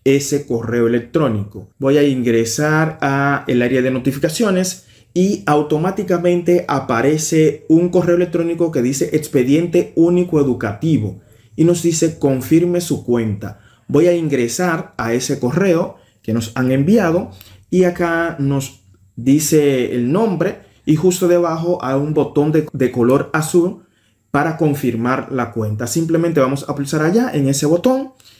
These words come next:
y listo, su cuenta ha sido verificada correctamente. Presione aquí para continuar. En el caso de que no aparezca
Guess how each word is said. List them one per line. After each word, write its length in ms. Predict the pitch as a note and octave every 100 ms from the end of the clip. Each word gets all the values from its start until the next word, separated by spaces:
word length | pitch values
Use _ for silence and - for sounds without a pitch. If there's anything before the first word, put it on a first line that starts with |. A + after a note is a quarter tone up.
| _ _
y 120 | C#3+
listo, 520 | E3+ E3+ - D3+ E3+
su 240 | - - C3
cuenta 340 | D3+ D#3 D#3+
ha 20 |
sido 380 | D3+ - E3+ E3+
verificada 680 | C#3+ B2 A2 B2 F#3 F#3 F3+
correctamente. 880 | F3 - A#2 - F3+ G#3 G3 G#3+ - - _ _ _
Presione 800 | E3+ E3 - F3 F#3+ G3 G3+ G3+
aquí 440 | - C#3+ - F#3 G3
para 400 | - D3+ C#3 C3
continuar. 840 | B2 A#2+ A2 G#2+ A2 A2+ G2 - - - - _ _
En 120 | C#3
el 120 | C#3
caso 500 | C#3 E3 D#3+ F#3 F3+ C3
de 200 | D3 D3
que 240 | C#3+ C3
no 260 | B2+ C#3 D#3
aparezca 840 | D#3+ D3 D#3+ D#3+ - B2 B2+ -